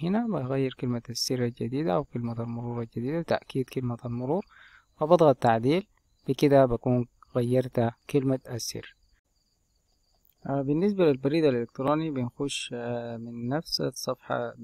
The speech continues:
الرئيسية لجامعة الدرمان الإسلامية في البريد الإلكتروني فوق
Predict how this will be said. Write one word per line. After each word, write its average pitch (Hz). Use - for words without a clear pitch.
الرئيسية 120
لجامعة 117
الدرمان 123
الإسلامية 127
في 139
البريد 131
الإلكتروني 131
فوق 156